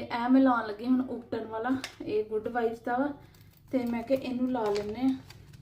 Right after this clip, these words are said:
ਇਹਨੂੰ ਉੱਦਾਂ ਹੀ ਮਤਲਬ ਕਰਨਾ ਜਿੱਦਾਂ ਉਪਟਨ ਕਰੀਦਾ ਨਾ, ਉੱਦਾਂ ਹੀ। ਇਹਦੇ ਵਿੱਚ ਪਾਊਚ ਮਿਲ ਜੂਗਾ ਇੱਦਾਂ ਉਪਟਨ ਦਾ।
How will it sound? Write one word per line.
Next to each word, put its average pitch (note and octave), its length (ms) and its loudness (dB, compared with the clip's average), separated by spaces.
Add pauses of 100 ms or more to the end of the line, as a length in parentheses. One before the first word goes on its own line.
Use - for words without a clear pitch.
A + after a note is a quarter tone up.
(840)
ਇਹਨੂੰ C4+ 320 4
ਉੱਦਾਂ C4+ 320 4
ਹੀ D4+ 280 6 (120)
ਮਤਲਬ B3+ 420 2
ਕਰਨਾ B3 320 0
ਜਿੱਦਾਂ C4 300 2
ਉਪਟਨ B3 420 -4
ਕਰੀਦਾ A#3 380 -4
ਨਾ, C4 100 4 (1000)
ਉੱਦਾਂ A3+ 320 -2
ਹੀ। A#3+ 200 -6 (4000)
ਇਹਦੇ B3+ 100 4
ਵਿੱਚ C4+ 180 4
ਪਾਊਚ A#3+ 380 0
ਮਿਲ A#3 220 -4
ਜੂਗਾ A3+ 240 -4
ਇੱਦਾਂ G#3 240 -6
ਉਪਟਨ G3+ 460 -4
ਦਾ। A#3+ 100 -4